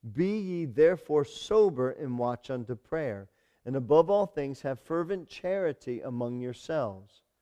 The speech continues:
For charity or love covers the multitude of sins. Use hospitality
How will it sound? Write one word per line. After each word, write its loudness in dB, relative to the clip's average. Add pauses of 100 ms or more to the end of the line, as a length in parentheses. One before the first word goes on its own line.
(580)
For -4
charity 2
or 2
love 0
covers -4 (360)
the -6
multitude -6
of -12
sins. -10 (800)
Use -4
hospitality -4